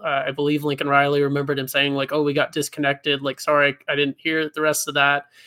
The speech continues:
And eventually, when he finally gets done with this series of phone calls, uh, someone asked him, pr-, I think it was Lincoln Riley,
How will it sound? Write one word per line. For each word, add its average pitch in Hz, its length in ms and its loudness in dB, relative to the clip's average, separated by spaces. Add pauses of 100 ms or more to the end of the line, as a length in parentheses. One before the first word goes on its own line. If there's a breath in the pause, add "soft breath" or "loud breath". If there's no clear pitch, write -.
(200 loud breath)
And 147 120 -4
eventually, 170 480 2
when 151 140 0
he 139 80 -2
finally 151 320 0
gets 143 240 -6
done 143 220 -4
with 139 100 -6
this 139 240 -4
series 151 300 -2
of 156 80 -16
phone 139 280 -4
calls, 131 420 -4 (600 soft breath)
uh, 160 240 -6 (840)
someone 160 360 2
asked 127 280 2
him, 131 160 -6
pr-, 156 160 -4
I 147 120 0 (220)
think 147 160 -6
it 151 60 -6
was 143 100 -8
Lincoln 139 300 -4
Riley, 135 360 0